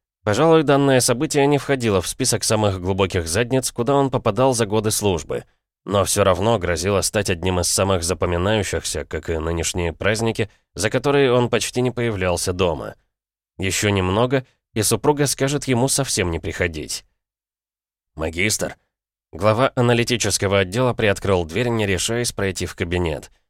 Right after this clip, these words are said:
Секретаря Чаро пожалел и отпустил на один день. В кои-то веки толковый парень попался.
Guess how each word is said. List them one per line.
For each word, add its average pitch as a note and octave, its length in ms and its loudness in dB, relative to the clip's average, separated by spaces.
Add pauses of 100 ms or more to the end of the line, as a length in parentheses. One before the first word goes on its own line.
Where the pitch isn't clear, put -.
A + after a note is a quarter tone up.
(300)
Секретаря B2+ 500 0
Чаро C3+ 320 2
пожалел B2+ 600 2 (220)
и G#2+ 60 -4
отпустил G#2 520 0
на A#2 160 2
один G2+ 260 0
день. D2+ 300 -4 (420)
В - 80 -18
кои-то A2 320 2
веки G2+ 320 0
толковый G2 480 2
парень A2 340 0
попался. E2 540 -2